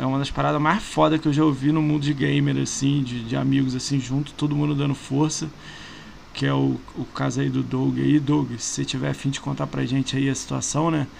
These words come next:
Você conta pra gente aí, porque, porra, eu vou, eu nem te conheço pessoalmente, mas, pô, de longe eu, eu,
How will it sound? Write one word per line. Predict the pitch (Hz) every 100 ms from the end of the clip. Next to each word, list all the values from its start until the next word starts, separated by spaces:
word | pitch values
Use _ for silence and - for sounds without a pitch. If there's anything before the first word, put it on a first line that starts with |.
| - - - - -
Você | - 135
conta | 139 139
pra | 143 139
gente | 127 139 151
aí, |
porque, | 156 - 151 156 156 143 - - -
porra, | - 165 131 120 - -
eu | 127 135
vou, | 135 165 170
eu | - 156
nem | 170
te | 196
conheço | - 190 175
pessoalmente, | - 175 175 151 147 175 175
mas, | 175 160 - -
pô, | 175
de | 160 160
longe | 156 160 175 185
eu, | 180
eu, | 165 160